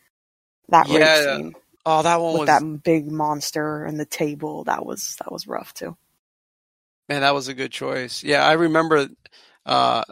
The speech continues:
Speaker 2: the first Hills Have Eyes remake, um, being, like, nearly impossible to watch. It was just, jeez, with the baby there and everything and the mom and daughter, it was just, it was, like, traumatizing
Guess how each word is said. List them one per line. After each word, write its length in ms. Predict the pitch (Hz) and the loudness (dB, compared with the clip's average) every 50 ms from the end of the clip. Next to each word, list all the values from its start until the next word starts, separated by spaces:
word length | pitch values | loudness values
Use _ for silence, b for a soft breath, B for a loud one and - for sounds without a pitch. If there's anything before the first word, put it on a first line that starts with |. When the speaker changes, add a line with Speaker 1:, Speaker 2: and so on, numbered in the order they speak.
| - - _ | -14 -20 _
Speaker 2:
the 140 | 135 131 - | -20 -16 -4
first 280 | - 156 151 143 - | 0 0 0 2 2
Hills 220 | - 160 147 135 135 | 0 0 0 2 2
Have 140 | 139 120 | 2 4
Eyes 260 | 131 131 131 127 120 139 | 4 4 4 2 0 -4
remake, 720 | 127 127 139 139 131 123 120 117 113 110 - - - - _ _ _ _ _ _ _ _ _ _ _ _ - | -6 -4 -2 -2 -2 -2 -2 -2 -4 -6 -8 -14 -20 -20 _ _ _ _ _ _ _ _ _ _ _ _ -4
um, 400 | 127 117 113 - 120 113 - _ - 139 - 160 135 127 127 127 _ _ _ _ - - _ _ - | -2 -2 -2 -4 -8 -14 -20 _ -20 -20 -20 -20 -20 -20 -20 _ _ _ _ _ -20 -20 _ _ 0
being, 320 | 151 156 156 147 143 139 | 2 4 4 4 2 2
like, 300 | 131 127 127 123 - - - - | 2 2 2 0 -2 -6 -10 -6
nearly 340 | 143 143 151 151 147 143 139 | -2 0 0 2 2 0 -2
impossible 520 | 131 117 135 131 131 127 - 123 117 120 | 0 2 4 4 4 4 0 -4 -8 -8
to 60 | 117 | -6
watch. 520 | 117 110 117 117 110 104 104 - - - - - | -4 -2 0 0 0 -2 -2 -4 -6 -6 -6 -6
It 80 | 147 | -4
was 160 | 135 131 123 | -4 -4 -4
just, 260 | - 120 110 - - - _ _ _ _ _ _ _ _ _ _ _ _ _ _ _ _ _ _ - | -4 -2 -2 -2 -4 -4 _ _ _ _ _ _ _ _ _ _ _ _ _ _ _ _ _ _ -2
jeez, 380 | - - 160 165 160 131 117 | 0 2 4 4 4 4 2
with 100 | 123 131 | -2 -6
the 100 | - - - _ _ _ - - 113 | -6 -8 -12 _ _ _ -20 -2 2
baby 400 | - 151 151 156 156 139 156 151 | 4 6 6 6 6 6 4 6
there 520 | 139 151 147 147 147 143 143 143 143 139 | 6 6 6 8 8 8 8 6 6 4
and 260 | 139 139 139 135 135 | 2 2 0 0 0
everything 480 | 135 135 135 139 131 139 135 127 127 127 | 0 -2 -2 -4 -4 -4 -4 -4 -4 -6
and 260 | 123 117 - - - _ _ | -8 -10 -12 -16 -20 _ _
the 60 | - | -12
mom 340 | 120 120 131 135 139 135 135 | -2 2 4 4 4 4 2
and 120 | 131 127 120 | 0 0 4
daughter, 380 | 135 131 135 135 131 135 127 | 4 6 6 6 6 4 2
it 80 | 123 135 131 | 2 0 -2
was 160 | 131 131 117 | -4 -4 -6
just, 300 | - 120 117 - - - _ _ _ _ _ _ _ _ _ _ _ _ _ _ _ _ _ - | -6 -6 -6 -6 -6 -8 _ _ _ _ _ _ _ _ _ _ _ _ _ _ _ _ _ 2
it 60 | 160 | 4
was, 160 | 165 165 - | 4 4 4
like, 140 | 139 123 117 | 4 2 2
traumatizing 760 | - 131 135 139 127 123 - 117 120 113 - 120 120 113 | 0 0 0 0 0 -2 -2 -2 -2 -4 -6 -8 -12 -14